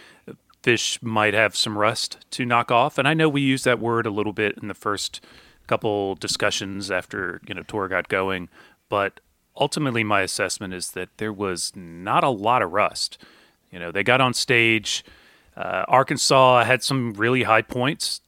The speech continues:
despite being the first show back, and they very quickly got the whole engine in gear, and they, they're not only where they were when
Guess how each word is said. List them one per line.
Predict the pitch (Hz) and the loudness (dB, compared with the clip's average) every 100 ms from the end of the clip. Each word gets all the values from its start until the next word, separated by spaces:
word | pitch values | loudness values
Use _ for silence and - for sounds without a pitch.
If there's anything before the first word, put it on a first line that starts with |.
| _ _ | _ _
despite | - - 113 110 | -8 0 0 0
being | 120 113 98 | -2 -4 -6
the | 117 | -8
first | 92 - 120 113 - | -8 -6 -2 -2 -4
show | - 107 | -2 -2
back, | 101 104 123 - - | 2 2 2 -2 -14
and | - 101 104 | -12 -8 -6
they | 123 | -2
very | 143 139 107 | 2 2 0
quickly | - 147 123 101 90 | -6 -4 -4 -4 -4
got | - 107 - | -2 -2 -2
the | 90 | -4
whole | 104 107 101 87 - _ | -2 -2 -4 -8 -16 _
engine | 113 107 95 92 | -8 -6 -8 -8
in | 98 95 | -8 -8
gear, | 101 98 92 85 85 | -2 0 0 -2 -6
and | 95 90 87 82 - - _ - _ _ _ - | -6 -4 -6 -10 -14 -16 _ -20 _ _ _ -8
they, | 98 98 98 - - | -4 -4 -6 -8 -8
they're | 98 113 - _ _ _ _ _ _ _ | -6 -6 -12 _ _ _ _ _ _ _
not | 110 110 113 117 113 | -8 2 4 4 2
only | 123 127 120 117 | 0 2 2 2
where | 101 107 104 | 2 2 2
they | 101 | 2
were | 98 107 104 104 - _ _ | 0 0 -2 -4 -8 _ _
when | 104 101 104 95 101 98 | -12 -8 -4 -6 -8 -12